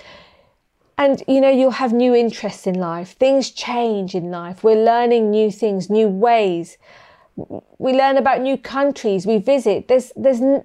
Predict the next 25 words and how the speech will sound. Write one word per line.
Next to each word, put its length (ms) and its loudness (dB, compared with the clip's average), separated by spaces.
we 160 2
never 260 4
stop 320 -6
learning. 560 -6
So 140 -6
I 40 2
really 220 4
hope 280 -2
you've 120 0
enjoyed 420 2
today's 360 -2
episode, 580 -2
and 80 -2
I 80 0
really 280 4
loved 480 0
sharing 480 0
these 300 -8
with 180 -6
you, 220 -4
but 160 -4
they 140 4
are 180 2
my 180 0
seven 640 -2